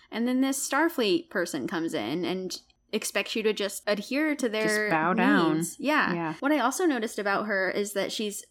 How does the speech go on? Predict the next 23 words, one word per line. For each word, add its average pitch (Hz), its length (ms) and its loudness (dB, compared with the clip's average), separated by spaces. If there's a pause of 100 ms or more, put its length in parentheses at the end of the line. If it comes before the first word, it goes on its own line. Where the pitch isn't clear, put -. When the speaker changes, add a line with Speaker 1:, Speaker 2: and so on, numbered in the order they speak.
(100)
Speaker 1:
understandably 214 560 0
not 175 300 0
easily 160 340 -2
trusting. 151 680 -4 (160)
She's - 160 -8
got - 180 0
such 226 220 -2
a 233 80 -2 (100)
hard 190 440 4 (140)
exterior 185 840 -2 (300)
because 220 260 0
she's 202 220 -4
had 220 320 0
to - 100 -8
be - 540 -8
tough - 500 -6
her 214 80 0
Speaker 2:
Of 202 80 2
Speaker 1:
entire 226 480 0
Speaker 2:
course. 320 180 -2
Speaker 1:
life. - 360 -6 (120)
Speaker 2:
Mm-hmm. 190 280 -2 (440)
Speaker 1:
And 254 380 0